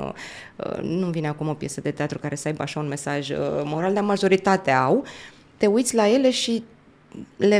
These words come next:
vezi și aproape că ești în situație și încerci să le judeci sau încerci să le asimilezi sau ai obiecțiile tale, dar este un antrenament pe care îl faci. Și,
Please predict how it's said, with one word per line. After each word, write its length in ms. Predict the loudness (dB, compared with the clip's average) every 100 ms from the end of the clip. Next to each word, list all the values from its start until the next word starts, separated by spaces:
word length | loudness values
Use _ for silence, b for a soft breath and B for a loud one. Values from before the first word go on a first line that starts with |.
| 4
vezi 460 | 6 6 4 0 -4
și 280 | 0 2 2
aproape 360 | 0 -2 2 2
că 80 | 2
ești 320 | 2 2 2
în 60 | 0
situație 680 | 0 -2 0 0 0 -2
și 160 | -2 -2
încerci 240 | -2 -2
să 100 | 0
le 140 | 2 2
judeci 280 | 2 0 0
sau 140 | -2
încerci 240 | -4 -4
să 80 | -2
le 80 | 0
asimilezi 500 | 0 0 0 0 0
sau 200 | 0 -2 -2
ai 180 | -2
obiecțiile 580 | -2 0 -4 -2 0 2
tale, 420 | 2 4 4 4 2 B B
dar 200 | -2 0
este 220 | 0 2
un 120 | 2 4
antrenament 600 | 4 2 2 2 0 0
pe 120 | 0
care 240 | 0 0
îl 80 | 0
faci. 440 | 0 0 0 -2 -8 B B B B
Și, 200 | -2